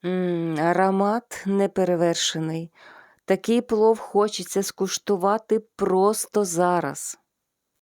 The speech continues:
Який же він ніжний та смачний. Обов'язково приготуйте цей пісний плов.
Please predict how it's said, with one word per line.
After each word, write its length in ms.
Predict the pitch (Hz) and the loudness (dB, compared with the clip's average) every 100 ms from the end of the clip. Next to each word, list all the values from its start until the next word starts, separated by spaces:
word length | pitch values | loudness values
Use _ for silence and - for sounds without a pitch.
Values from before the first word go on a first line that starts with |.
| _ _ _ _ - | _ _ _ _ -8
Який 600 | 185 175 165 - 247 277 | -2 0 0 0 2 2
же 180 | 214 196 | 2 2
він 240 | 190 190 | 2 2
ніжний 480 | 185 185 180 170 170 | 2 0 0 0 -2
та 160 | 170 | -2
смачний. 920 | 170 - 165 165 - 165 156 160 - - _ _ _ _ _ _ _ _ _ _ _ _ _ _ | -4 -2 -4 -4 -4 -2 -4 -6 -14 -20 _ _ _ _ _ _ _ _ _ _ _ _ _ _
Обов'язково 920 | 208 196 214 202 208 - - 196 170 | -4 2 2 2 0 -2 -2 0 0
приготуйте 680 | 165 165 165 165 165 202 208 | -2 -4 -4 -4 -4 -4 -4
цей 300 | 202 - 170 | -6 -2 -2
пісний 520 | 208 170 - 165 175 | -2 -8 -6 -4 -4
плов. 500 | 202 156 156 160 156 | -6 -6 0 -2 -2